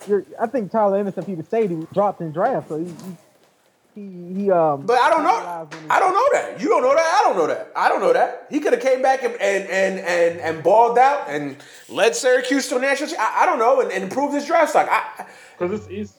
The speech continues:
Speaker 2: you can't say that all arbitrarily and say, like, "Oh, yeah, Tyler Ennis was gonna be the highest point that he's ever gonna be." Maybe, but I can make the case that, you know what, another year or two of college would have even helped his stock.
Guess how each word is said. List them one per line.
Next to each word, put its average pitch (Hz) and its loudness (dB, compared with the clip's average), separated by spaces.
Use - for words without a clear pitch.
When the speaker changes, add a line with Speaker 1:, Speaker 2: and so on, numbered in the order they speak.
Speaker 2:
you 285 0
can't 311 2
say 339 2
that 202 2
all 226 0
arbitrarily 208 2
and 170 -4
say, 190 0
like, 170 2
"Oh, 247 4
yeah, 220 2
Tyler 202 2
Ennis 202 -6
was 151 -12
gonna 156 -6
be 147 -6
the 143 -4
highest 190 4
point 196 0
that 175 0
he's 160 -2
ever 175 2
gonna 156 -4
be." 254 -4
Maybe, 160 -2
but 143 -6
I 214 2
can 220 -4
make 202 -4
the 208 -10
case 226 -2
that, 202 0
you 190 -6
know 208 4
what, 226 6
another 196 0
year 214 2
or 233 4
two 240 -2
of 208 0
college 240 4
would 208 -2
have 208 -4
even 208 -8
helped 233 0
his 156 -4
stock. 101 -8